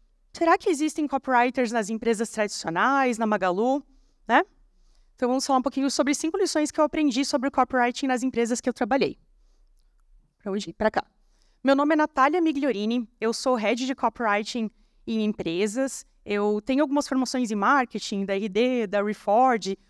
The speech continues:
Novo Mercado, a da Demand Curve, da, de outros cursos. Minha origem é no direito. Quem mais é do direito aqui? Sempre, né? Sempre tem alguém do direito que fez uma transição de carreira pro copy.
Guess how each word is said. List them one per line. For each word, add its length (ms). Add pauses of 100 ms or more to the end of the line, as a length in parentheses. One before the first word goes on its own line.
(100)
Novo 180
Mercado, 800 (340)
a 60
da 140
Demand 340
Curve, 540
da, 220
de 200
outros 480
cursos. 500 (320)
Minha 220
origem 340
é 60
no 240
direito. 540
Quem 180
mais 340
é 60
do 100
direito 320
aqui? 220 (1000)
Sempre, 640
né? 240
Sempre 400
tem 140
alguém 220
do 100
direito 500
que 100
fez 160
uma 140
transição 400
de 100
carreira 320
pro 140
copy. 440